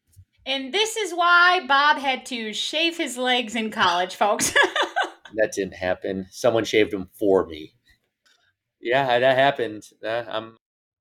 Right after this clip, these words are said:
Speaker 2: yeah, that was kind of a silly bet, but it, it's,
Speaker 1: <laughs>
Speaker 2: it's done. It's signed, sealed, delivered. Go Bengals, Burrow. I will be coming to Cincinnati to talk to you if you don't win this game.
Speaker 1: Oh my gosh, I'm gonna be cheering so hard for the Cardinals this weekend.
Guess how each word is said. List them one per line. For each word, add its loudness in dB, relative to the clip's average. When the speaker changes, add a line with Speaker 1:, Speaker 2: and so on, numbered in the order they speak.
Speaker 2:
yeah, -8
that 2
was 0
kind 4
of -4
a -8
silly 0
bet, 0
but -2
it, -4
it's, 2
Speaker 1:
<laughs> -2
Speaker 2:
it's -4
done. 2
It's -8
signed, 0
sealed, -2
delivered. 0
Go 4
Bengals, 0
Burrow. 4
I -16
will -4
be -12
coming -10
to -10
Cincinnati 2
to -2
talk 4
to -6
you -2
if -6
you -8
don't -6
win -8
this -10
game. -14
Speaker 1:
Oh 2
my -4
gosh, 2
I'm 2
gonna 0
be 0
cheering -2
so -2
hard 0
for -8
the -8
Cardinals -6
this -18
weekend. 0